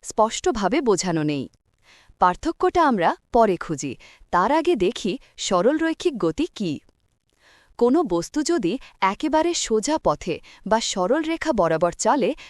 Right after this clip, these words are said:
তবে তার গতিকে সরলরৈখিক গতি বলে। যেমন, একটি সোজা রাস্তায় কোনো গাড়ির গতি হল সরলরৈখিক গতি। গাড়ি ছোট হোক বা বড়, সব গাড়ির গতি সরলরৈখিক।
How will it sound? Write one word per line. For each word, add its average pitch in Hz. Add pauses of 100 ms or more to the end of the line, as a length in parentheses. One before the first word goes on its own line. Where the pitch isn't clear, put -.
(140)
তবে 185
তার 311
গতিকে 180 (280)
সরলরৈখিক 311
গতি 185
বলে। 147 (380)
যেমন, 160 (320)
একটি 453
সোজা 190
রাস্তায় 180 (260)
কোনো 277 (100)
গাড়ির 180
গতি 175
হল 202 (280)
সরলরৈখিক 226
গতি। 156 (580)
গাড়ি 196
ছোট -
হোক 277 (160)
বা 175
বড়, 233 (320)
সব 226 (100)
গাড়ির 294
গতি 165 (240)
সরলরৈখিক। 180